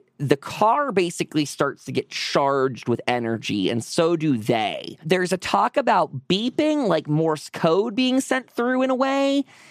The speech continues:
They feel like that's happening. Neither of them know Morse code, but they talk about that kind of just electric charge, which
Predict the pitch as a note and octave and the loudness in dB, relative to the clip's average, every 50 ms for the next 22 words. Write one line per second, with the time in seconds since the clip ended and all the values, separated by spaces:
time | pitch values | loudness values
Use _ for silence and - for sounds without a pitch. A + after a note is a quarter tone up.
0 | - _ - F3 F#3+ F#3+ G3 F#3+ - A3 G#3+ G3 F3+ F3 C#3 G#3 G#3+ A3 A3 - | -12 _ 2 4 4 4 4 0 -2 0 2 2 2 2 2 0 0 0 2 2
1 | A#3+ A#3 G#3+ G#3 - - G#3 G#3 G3+ G3 E3 D3 D3+ C#3+ C#3+ C#3 B2+ B2+ B2 B2 | 2 2 2 2 0 0 2 2 2 2 2 2 2 2 2 2 2 2 2 2
2 | C3+ F3+ G#3+ A3+ A3 G#3+ G#3 G3+ - - A3+ G3+ F#3+ G3 G3 G3 F#3+ E3+ - - | 4 4 4 4 4 2 2 0 0 2 4 4 6 6 4 4 2 2 -2 -6
3 | - - - - - D#3+ D3 D3+ D#3+ D#3+ D#3 D3+ D3+ C#3+ _ _ _ _ _ _ | -8 -18 -20 -14 -8 0 2 2 4 4 4 2 0 -2 _ _ _ _ _ _
4 | _ _ _ - D3 F3 E3+ - - A#3+ A#3 B3 - B3 B3 A3 G#3+ F#3+ F3+ F3 | _ _ _ 2 2 4 4 4 4 4 4 4 2 2 2 2 2 2 -2 -2
5 | - - G3 G3 F3+ E3+ D3 - D3+ - - - D3+ C3+ C#3 E3+ E3+ - _ - | -2 -2 0 2 2 2 2 0 -4 -2 -2 -2 0 2 2 0 0 -2 _ -6
6 | - E3 - _ - - - - D3+ C#3 C3+ B2 A2+ G#2 G2 G2 - - - - | -6 -6 -6 _ -8 -6 -2 0 2 2 2 2 2 0 -2 -4 -4 -6 -6 -8
7 | - - - _ _ - E3+ - - C#4+ D4 - - - | -8 -8 -10 _ _ -4 -2 2 2 2 0 0 -4 -12